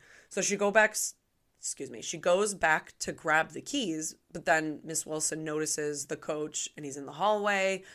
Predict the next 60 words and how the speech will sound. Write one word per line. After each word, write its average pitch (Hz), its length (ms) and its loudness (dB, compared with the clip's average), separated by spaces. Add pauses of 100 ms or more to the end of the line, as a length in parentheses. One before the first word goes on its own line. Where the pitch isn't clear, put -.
(120)
coming 151 240 -4
towards 220 420 0
them, 202 360 2
and, 160 100 -6
like, 151 160 -12 (120)
you 156 120 -8
know, 147 120 -10
very 190 220 -2
menacing. 175 540 -4
It's, 160 140 -8
like, - 120 -12
creepy. 180 360 -2
It's 170 120 -4
a 196 40 -2
very 349 220 6
dark, 170 440 6
like, 151 240 0
creepy 156 440 -2
scene. 143 380 -6
It's - 120 -8
a - 180 -10
pretty, 415 280 2
like, 196 260 6 (320)
you 254 80 2
know, 220 100 8
if 185 120 0
you've, 233 260 -4
if 202 100 -10
you've 254 100 -4
never 285 180 4
seen 294 260 2
this 240 160 0
movie 180 220 2
or 156 160 2
it's 143 120 -8
been 226 140 6
a 220 80 6
little 190 180 6
while, 165 360 8
like, 147 160 -4
I 165 60 -4
definitely 202 340 0
remember, 165 340 2
like, 151 300 -2 (1080)
thinking, 202 460 -2
like, 170 180 0
"Wow, 247 220 0
this 185 180 0
is, 277 220 -4
this 339 200 -6
is 403 140 -6
a 415 40 2
little 339 240 6
intense." - 600 2
You 220 140 4
know 208 60 8
what 190 80 8
I 180 60 8
mean? 175 260 4
It's - 280 2